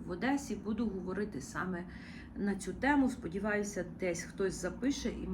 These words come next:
я зможу поділитися. Отже, дивіться, на рахунок того, щоб, е, поступитися територіями. Коли ми читаємо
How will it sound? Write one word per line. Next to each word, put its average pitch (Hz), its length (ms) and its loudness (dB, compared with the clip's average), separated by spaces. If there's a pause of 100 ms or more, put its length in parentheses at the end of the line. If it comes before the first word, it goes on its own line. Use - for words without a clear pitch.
я 160 180 -2
зможу 180 420 -2
поділитися. 165 960 -4
Отже, 196 460 4 (1200)
дивіться, 226 600 6 (160)
на 226 200 10
рахунок 277 400 6
того, 254 320 6
щоб, 240 500 4
е, 208 340 2
поступитися 202 800 0
територіями. 143 840 -2 (1200)
Коли 214 220 8
ми 254 120 10
читаємо 208 600 2